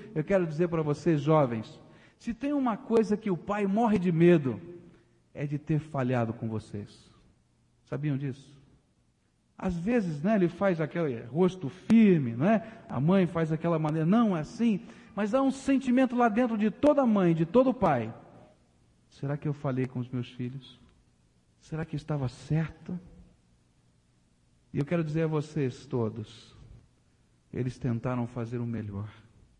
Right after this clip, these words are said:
E muitas vezes, quando eles falham, eles precisam receber de vocês o perdão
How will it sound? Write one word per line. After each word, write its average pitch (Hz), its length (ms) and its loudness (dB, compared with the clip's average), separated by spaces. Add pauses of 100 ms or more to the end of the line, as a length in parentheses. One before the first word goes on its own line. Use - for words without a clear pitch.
(440)
E 139 120 -6
muitas 185 420 -2
vezes, 143 340 -4
quando 143 300 -2
eles 139 240 -4
falham, 101 440 -4 (2250)
eles 139 220 -6
precisam 139 400 -4
receber 131 460 -2
de 120 80 -6
vocês 120 400 -4
o 123 40 -2
perdão 107 560 -4